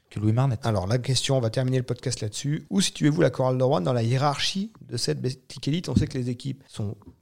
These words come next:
Speaker 2: largement renouvelées dans, dans tous les effectifs. Malgré tout, après, il y a, il y a, il y a des budgets, des masses salariales, donc ça situe à peu près, euh, le potentiel de, de chaque équipe.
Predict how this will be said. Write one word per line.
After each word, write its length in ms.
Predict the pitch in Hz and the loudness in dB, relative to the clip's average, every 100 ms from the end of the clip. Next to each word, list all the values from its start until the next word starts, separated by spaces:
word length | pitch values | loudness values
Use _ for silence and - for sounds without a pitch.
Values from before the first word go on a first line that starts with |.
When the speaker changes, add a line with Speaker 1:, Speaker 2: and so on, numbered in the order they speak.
| _ - | _ -8
Speaker 2:
largement 500 | 120 117 107 127 123 | -4 -2 0 0 0
renouvelées 440 | 110 117 117 147 165 | 0 -2 0 0 0
dans, 160 | 127 | -4
dans 120 | 117 | -4
tous 140 | 107 135 | -4 -2
les 100 | 110 | -2
effectifs. 320 | 110 165 165 | -4 -4 -4
Malgré 220 | 113 113 | -4 -4
tout, 140 | 107 - | -4 -4
après, 220 | - 117 | -4 -4
il 40 | |
y 40 | 107 | -6
a, 40 | |
il 100 | - | -8
y 40 | - | -14
a, 40 | |
il 60 | - | -16
y 20 | |
a 20 | 92 | -12
des 120 | 98 | -8
budgets, 280 | 113 120 135 | -6 -2 0
des 100 | 117 | 0
masses 160 | 113 | -2
salariales, 380 | 120 117 135 139 | -2 0 2 2
donc 180 | 120 - | -2 -6
ça 120 | 107 | -6
situe 260 | - 127 143 | -4 0 0
à 60 | |
peu 100 | 131 | 0
près, 360 | - 139 131 117 | -2 0 2 0
euh, 40 | 110 - - | -2 -12 -4
le 120 | 131 | 0
potentiel 500 | 151 151 147 - 151 | 4 4 4 4 4
de, 180 | 135 127 | 2 2
de 140 | 123 | 2
chaque 220 | 127 139 | 0 0
équipe. 320 | 127 - 190 | -2 -2 -4